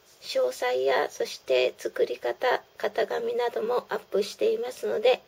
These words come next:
どうぞご覧ください。布製の端入れもアップしています。ボタンタイプとループエンドタイプがあります。ループエンドタイプは幼稚園児さんや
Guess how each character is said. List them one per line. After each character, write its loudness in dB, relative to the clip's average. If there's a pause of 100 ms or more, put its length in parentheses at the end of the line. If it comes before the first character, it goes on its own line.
(180)
ど -2
う -4
ぞ 0
ご -4
覧 -4
く -6
だ -4
さ -2
い。 0 (3250)
布 0
製 2
の -8
端 -4
入 -2
れ 0
も -4
ア -2
ッ -12
プ 0
し -8
て -4
い -8
ま -10
す。 4 (500)
ボ -4
タ -4
ン -8
タ -6
イ -4
プ -2
と -4 (100)
ル 4
ー -2
プ -2
エ -4
ン -6
ド -2
タ -4
イ -4
プ -2
が -6
あ -6
り -6
ま -8
す。 0 (460)
ル 6
ー 2
プ 4
エ -2
ン -2
ド -2
タ -6
イ -4
プ -8
は -4 (480)
幼 0
稚 -4
園 -2
児 -4
さ -6
ん -8
や -2